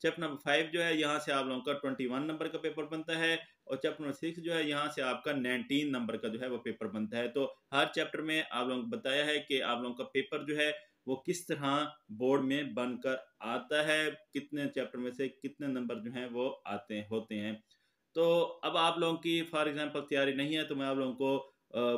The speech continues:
बता देता हूँ कि कौन कौन से चैप्टर आप करें तो आप कितने मार्क्स ले सकते हैं। तो इसी को सामने रख कर जो आप तैयारी कीजिएगा। बाकी गेस्ट पेपर मैंने already शेयर किए हुए हैं, तो again जो हैं,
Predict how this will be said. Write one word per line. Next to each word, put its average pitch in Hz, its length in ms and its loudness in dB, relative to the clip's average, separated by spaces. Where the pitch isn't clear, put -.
बता 131 300 2
देता 151 240 -4
हूँ 156 180 -4
कि 139 100 -4
कौन 139 260 -2
कौन 139 180 -2
से 127 140 -6
चैप्टर 120 360 -4
आप 117 240 0
करें 131 200 0
तो 120 120 -2
आप 110 140 -2
कितने 139 240 -6
मार्क्स 139 360 0
ले 120 160 0
सकते 139 340 -8
हैं। 143 300 -4
तो 135 60 0
इसी 143 220 -4
को 139 60 -2
सामने 131 340 -2
रख 123 220 -2
कर 135 100 0
जो 123 180 -2
आप 120 140 -4
तैयारी 131 200 0
कीजिएगा। 147 520 -2
बाकी 135 280 0
गेस्ट 143 260 0
पेपर 156 200 -2
मैंने 151 200 -2
already 143 400 4
शेयर 156 260 2
किए 156 240 2
हुए 170 220 -2
हैं, 165 400 0
तो 139 340 4
again 156 280 6
जो 175 160 0
हैं, 170 420 2